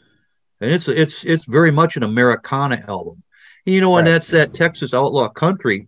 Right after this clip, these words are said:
Speaker 1: It depends what you call it. Um, I always remember Steve Fromholz talking about surviving the Great Progressive Country Scare,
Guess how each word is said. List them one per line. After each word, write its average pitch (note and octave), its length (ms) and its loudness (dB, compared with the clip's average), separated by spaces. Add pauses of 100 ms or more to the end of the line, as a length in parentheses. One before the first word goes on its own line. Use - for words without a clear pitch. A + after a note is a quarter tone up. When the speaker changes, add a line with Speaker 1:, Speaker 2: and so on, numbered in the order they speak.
Speaker 1:
It D3+ 160 -2
depends C3 380 -4
what A#2+ 120 -2
you C#3 80 -6
call C#3+ 440 0
it. G2 100 -12 (880)
Um, G#2 680 -6 (140)
I C#3 60 -4
always C#3+ 140 2
remember C#3 220 -2
Steve D3 360 -4
Fromholz C3 580 0
talking A2+ 280 -2
about A2 200 -4
surviving C3+ 600 0
the A2 100 -2
Great B2+ 300 0
Progressive A#2+ 580 -4
Country C3 360 -6
Scare, E2 420 -10